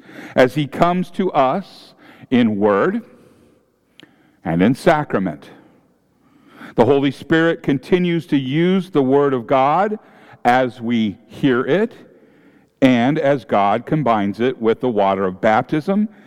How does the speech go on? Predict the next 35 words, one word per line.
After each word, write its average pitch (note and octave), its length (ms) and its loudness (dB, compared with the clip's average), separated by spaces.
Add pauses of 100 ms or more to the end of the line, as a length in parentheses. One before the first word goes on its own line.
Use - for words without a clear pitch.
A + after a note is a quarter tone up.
(180)
and A2 180 2
the F#2+ 80 2
bread A2+ 480 0
and A2 240 -4
the G2 60 -2
wine A2 540 0
of B2 180 -2
the C3+ 80 0
Lord's G#2 640 -2 (380)
Supper. - 440 -2
He G#2 220 -4
comes F#2+ 580 -4 (360)
to E3 260 -2
us. - 500 -12 (1160)
So F#3+ 180 6
we E3+ 180 0
see G#3 460 0
that D#3 680 -2
God F3 400 4
the E3 120 -2
Holy D3 320 -2
Spirit F3+ 560 0
uses D3 380 -4
the C3+ 120 2
word C#3+ 360 2
of C3 160 -4
God D3 380 0
to D#3+ 80 -2
plant C#3+ 500 -2
faith. - 760 -4 (880)
And B2 120 2
that C3 160 2
is C#3+ 140 -6
a E3+ 80 -2
faith C3 800 -4